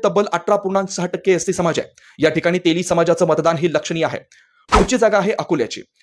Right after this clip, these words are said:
अकोला हे प्रकाश आंबेडकर यांचं होमग्राऊंड समजलं जातं. पुन्हा एकदा ते अकोल्यातूनच लोकसभेच्या रणांगणात उतरलेत.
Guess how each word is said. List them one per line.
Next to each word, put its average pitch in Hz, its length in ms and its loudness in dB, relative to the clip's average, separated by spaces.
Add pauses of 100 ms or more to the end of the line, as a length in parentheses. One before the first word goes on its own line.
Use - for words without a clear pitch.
अकोला 156 440 2 (140)
हे 185 60 -2
प्रकाश 202 340 0
आंबेडकर 190 320 -2
यांचं 165 320 -2
होमग्राऊंड 165 340 0
समजलं 151 240 -6
जातं. 120 220 -2 (380)
पुन्हा 196 180 4
एकदा 214 140 0
ते 240 120 2
अकोल्यातूनच 214 680 -2
लोकसभेच्या 202 460 0
रणांगणात 180 340 0
उतरलेत. 165 340 -4